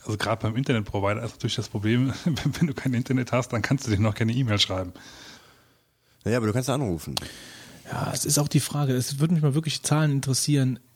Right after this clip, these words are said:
Speaker 3: inwieweit das bei den Leuten wirklich ankommt. Also man kann das genauso gut auch, der heiße Luft,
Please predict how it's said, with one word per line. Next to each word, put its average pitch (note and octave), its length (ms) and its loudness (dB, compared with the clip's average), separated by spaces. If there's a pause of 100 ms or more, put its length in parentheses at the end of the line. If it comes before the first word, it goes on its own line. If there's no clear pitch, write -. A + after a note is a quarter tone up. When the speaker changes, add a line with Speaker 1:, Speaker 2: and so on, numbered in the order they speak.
(300)
Speaker 3:
inwieweit C#3 460 2
das A#2 100 0
bei A#2+ 120 2
den A2+ 100 4
Leuten A#2 220 2
wirklich - 260 -2
ankommt. A2+ 460 -2
Also A2 200 0
man G#2+ 160 0
kann B2 160 4
das A#2+ 140 2
genauso A#2+ 320 4
gut C3 160 2
auch, B2 160 0 (340)
der G2+ 560 -2
heiße G2+ 180 0
Luft, - 360 -2